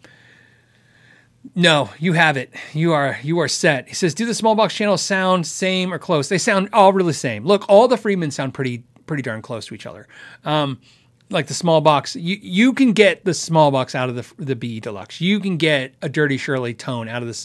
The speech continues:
this, the, the B E, uh, one hundred Deluxe. You can get the higher gain that you can't get out of those two amps with the B E one hundred Deluxe. You can get, um, everything within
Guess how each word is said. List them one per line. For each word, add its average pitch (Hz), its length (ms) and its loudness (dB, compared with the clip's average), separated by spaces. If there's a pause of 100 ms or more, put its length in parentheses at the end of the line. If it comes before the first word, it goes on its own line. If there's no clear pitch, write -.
this, 139 240 -10 (100)
the, 120 240 -10 (140)
the 123 80 -12
B 110 260 -10
E, 101 40 -14 (160)
uh, 123 100 -6
one 110 180 -12
hundred 107 180 -14
Deluxe. 95 380 -20 (340)
You 185 160 4
can 175 140 -2
get 151 200 0
the 143 80 -2
higher 147 260 4
gain 117 240 -4
that 110 120 -10
you - 60 -20
can't 131 200 -6
get 117 100 -8
out 110 40 -6
of 110 60 -10
those 107 140 -12
two 123 140 -10
amps 104 220 -16
with 120 100 -14
the 113 60 -16
B 104 240 -16
E - 20 -20
one 113 180 -16
hundred 117 240 -20
Deluxe. - 340 -18 (400)
You 170 180 0
can 175 160 -6
get, 151 360 -2
um, 135 340 -6 (1120)
everything 190 380 4
within 156 340 -2